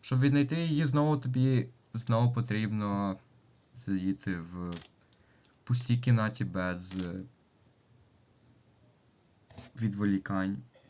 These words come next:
Я знаю, що це буде екстремально важко і екстремально скучно, тому що ти, типа, привик там, якщо тобі скучно, ти береш свій телефончик, ти отак от телефончик, оп-оп-оп. Зараз ти маєш сидіти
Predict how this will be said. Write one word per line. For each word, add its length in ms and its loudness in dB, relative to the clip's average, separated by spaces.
Я 180 4
знаю, 220 6
що 120 0
це 60 2
буде 300 0
екстремально 1040 0
важко 480 6
і 100 4
екстремально 1080 4
скучно, 540 2
тому 200 0
що 180 -6
ти, 120 -2
типа, 260 -6
привик 420 -2
там, 200 -6
якщо 160 -4
тобі 200 -8
скучно, 360 -6
ти 100 -4
береш 320 -6
свій 120 -8
телефончик, 760 -8
ти 120 -10
отак 340 -10
от 120 -14
телефончик, 720 -12
оп-оп-оп. 640 -14
Зараз 380 -8
ти 140 -10
маєш 320 -6
сидіти 520 -4